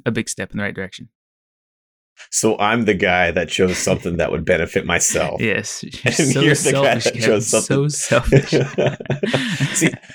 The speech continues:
Speaker 2: I, I was hesitant to pick Replicator.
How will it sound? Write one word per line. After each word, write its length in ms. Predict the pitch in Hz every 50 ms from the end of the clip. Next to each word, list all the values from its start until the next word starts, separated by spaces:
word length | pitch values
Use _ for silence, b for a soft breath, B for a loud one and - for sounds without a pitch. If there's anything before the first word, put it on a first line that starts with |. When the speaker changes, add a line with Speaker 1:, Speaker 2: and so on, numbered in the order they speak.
| B B -
Speaker 2:
I, 180 | - 139 131 -
I 60 | - 139
was 180 | 147 143 139
hesitant 400 | - 147 156 156 160 143 135 - -
to 80 | 110
pick 260 | 92 - 113 113 -
Replicator. 840 | - - 101 104 107 - 92 87 - - 85 80 76 78 78 82